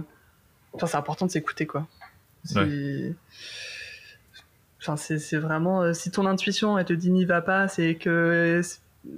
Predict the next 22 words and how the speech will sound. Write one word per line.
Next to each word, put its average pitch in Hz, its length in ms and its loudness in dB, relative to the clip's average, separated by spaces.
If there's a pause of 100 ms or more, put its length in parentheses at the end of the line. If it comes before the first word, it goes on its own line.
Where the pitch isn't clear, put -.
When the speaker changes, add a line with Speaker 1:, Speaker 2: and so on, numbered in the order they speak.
Speaker 1:
souvent, 202 280 2
elle 214 80 6
a 190 40 6
raison. 170 300 0 (180)
<laughs> 208 120 4 (1800)
Elle 175 100 0
se 165 120 -6
trompe 202 260 -2
rarement. 160 360 -2 (760)
Speaker 2:
Ok, 95 200 0
ouais. 98 340 2 (340)
Moi, 107 80 -2
je 101 60 -2
t'avoue, 104 180 2
je - 40 2
suis - 100 -4
parti 95 260 -2
de 90 380 -2
l'autre, 107 280 -6
euh, 92 360 0
l'autre 104 160 -2
catégorie, 107 540 0